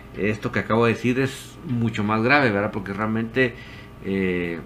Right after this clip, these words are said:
ese eje de tu vida se, se queda por un momento en el aire, ¿va? Así que lo entiendo, pero así que mucho ánimo, Sebas, que, que el tiempo se llega y cuando se llegue vas a tener la oportunidad de,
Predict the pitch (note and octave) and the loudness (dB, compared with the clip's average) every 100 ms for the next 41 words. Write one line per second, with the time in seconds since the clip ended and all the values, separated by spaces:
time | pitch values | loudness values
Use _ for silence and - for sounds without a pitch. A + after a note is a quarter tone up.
0 | - A#2 B2+ B2 A#2 B2 A2+ A2+ G#2+ A#2+ | -6 -4 2 0 2 2 2 2 2 4
1 | C#3+ C3+ G2+ - B2 B2 A2 A2 A2+ A#2 | 4 0 -6 -2 2 2 2 0 2 2
2 | A#2+ A#2 A2+ F#2+ G#2+ C#3+ A2+ F2+ D2+ - | 2 0 0 2 4 4 4 0 -2 -6
3 | - - - - - - - - - - | -14 -18 -18 -18 -20 -18 -18 -18 -16 -10
4 | F#2 G#2+ - A2 F#2+ F2+ F#2 F#2 A#2+ D3 | -8 -8 0 2 4 2 0 2 2 4
5 | D3+ A2+ F#2+ F#2 - G2+ B2+ A#2+ A2+ G#2+ | 0 2 0 0 -6 -6 -2 0 0 0
6 | A#2+ C3 C3+ C3+ A#2 G#2 F#2+ B2+ C#3 C3+ | 0 0 2 2 2 0 0 2 2 0
7 | C3+ G2 - - - - - - G2+ G2 | -2 -4 -4 -14 -18 -18 -18 -6 0 2
8 | F#2+ F2+ - - - - G#2 G2 C#3 D3+ | 2 -2 -8 -18 -14 -6 -4 0 -2 0
9 | A#2+ A2+ C#3+ F#3 D3 A#2 A2 G2+ F#2+ G2+ | 2 6 8 8 6 4 2 0 0 0
10 | G2+ C3+ D3+ B2 A#2+ A2+ G2 A2+ G#2 G2 | 2 2 0 0 -2 -2 -2 -2 -2 -6
11 | F#2 F2+ F#2+ G#2+ A2 F2+ | -6 -2 0 2 2 0